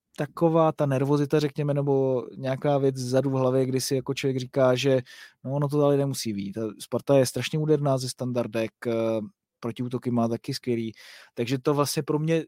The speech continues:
do jistý míry, i když to budou dva podobný, řekněme, trenérský principy, dvě asi, dá se říct, na sto procent stejný rozestavení, tři čtyři tři, tam jako asi nevidíme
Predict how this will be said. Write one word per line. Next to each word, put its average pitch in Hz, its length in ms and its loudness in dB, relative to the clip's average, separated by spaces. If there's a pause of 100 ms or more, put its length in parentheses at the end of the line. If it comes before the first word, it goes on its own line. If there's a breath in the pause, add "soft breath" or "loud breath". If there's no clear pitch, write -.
do 147 180 -2
jistý 147 260 -2
míry, 151 220 0
i 151 140 -2
když 151 320 0
to 156 120 -2
budou 147 440 6 (460 loud breath)
dva 131 200 0
podobný, 151 440 2
řekněme, 135 300 -6
trenérský 139 560 -2
principy, 120 760 -4 (180)
dvě 123 320 0
asi, 117 500 -4
dá 107 300 -6
se - 140 -6
říct, 113 180 -8
na 113 100 0 (400)
sto - 180 -8
procent 120 420 -6
stejný 127 360 -2
rozestavení, 120 540 -2
tři - 120 -8
čtyři 120 220 -4
tři, 117 180 -4
tam 113 300 -4
jako 113 260 -8 (120)
asi 113 320 -6
nevidíme 113 560 -4